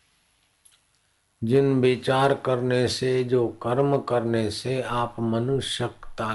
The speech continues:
की महानता से नीचे आते हैं, उनमें कितना समय बर्बाद हुआ, अब नहीं करेंगे,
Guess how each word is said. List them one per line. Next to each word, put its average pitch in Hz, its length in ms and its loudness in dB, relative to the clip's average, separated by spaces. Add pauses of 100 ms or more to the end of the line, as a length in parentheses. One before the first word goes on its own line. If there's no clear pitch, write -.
(120)
की 127 140 -2
महानता 117 960 -2
से 127 300 -6
नीचे 123 540 -2
आते 92 420 -8
हैं, 87 140 -16 (1800)
उनमें 131 480 2
कितना 131 420 0
समय 120 380 2
बर्बाद 101 580 -2
हुआ, 95 600 -6 (1040)
अब 107 220 -2
नहीं 104 400 2
करेंगे, 90 540 -8